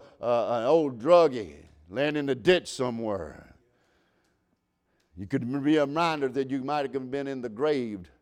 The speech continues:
tonight. We need to be reminded. God said, "God help us never to get over the fact that we have been converted." Change tonight.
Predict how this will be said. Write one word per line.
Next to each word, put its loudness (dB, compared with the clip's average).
tonight. -10
We -4
need 6
to 2
be 2
reminded. 6
God -2
said, -4
"God 8
help 8
us 4
never 2
to -12
get 4
over 4
the -4
fact 2
that -4
we -2
have -8
been -4
converted." -4
Change 0
tonight. -8